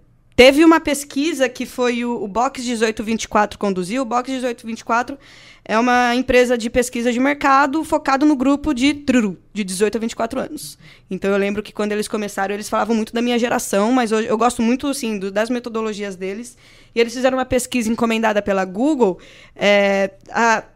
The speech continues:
qual que era o grande objetivo da pesquisa? Entender o que que o público L G B T Q A mais espera da internet com relação a eles, né? E um dos dados que eles encontraram é que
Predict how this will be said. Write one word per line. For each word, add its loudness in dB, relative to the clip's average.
qual 0
que -2
era 0
o -4
grande 0
objetivo 0
da -2
pesquisa? -2
Entender 2
o 2
que -4
que -4
o 0
público -2
L 0
G 0
B 2
T -4
Q -2
A 4
mais 0
espera 4
da 0
internet 0
com 0
relação 0
a 2
eles, -2
né? -10
E 4
um 8
dos 4
dados 2
que 2
eles 2
encontraram 2
é 0
que 4